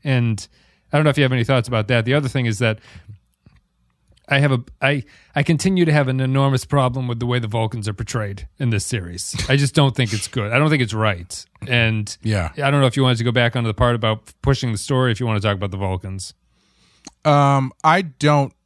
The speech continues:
Speaker 2: have much to say about the Vulcans just because <clears throat> I,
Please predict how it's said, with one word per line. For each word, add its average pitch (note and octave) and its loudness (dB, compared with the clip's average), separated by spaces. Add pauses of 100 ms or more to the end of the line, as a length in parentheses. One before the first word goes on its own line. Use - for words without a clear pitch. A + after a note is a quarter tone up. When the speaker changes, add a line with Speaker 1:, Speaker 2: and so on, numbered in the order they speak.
(340)
Speaker 2:
have A2 -2
much G2+ -6
to G2 -8
say F#2+ -2
about E2+ -4
the - -8
Vulcans E2 -6
just F2+ -8
because E2 -6 (180)
<clears throat> D#3 -14
I, A#2+ 0